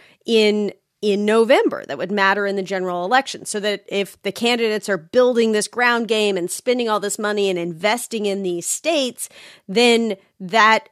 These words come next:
is an investment that would pay dividends later in the year. But South Carolina is a deep red state. So why would they start with a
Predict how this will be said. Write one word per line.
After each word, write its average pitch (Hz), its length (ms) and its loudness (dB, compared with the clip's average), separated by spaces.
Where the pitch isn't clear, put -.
is 226 180 0
an 220 100 -2
investment 202 640 -2
that 185 120 -4
would 190 140 -4
pay 190 220 -4
dividends 180 640 -4
later 208 520 2
in 190 140 0
the 185 80 0
year. - 420 -6
But 220 560 4
South 539 440 0
Carolina 240 840 0
is 302 180 -2
a 359 120 2
deep 214 340 -6
red 226 260 0
state. - 540 -6
So - 280 2
why 339 680 0
would 294 240 -4
they 302 160 0
start 302 640 2
with 240 180 -2
a 240 300 0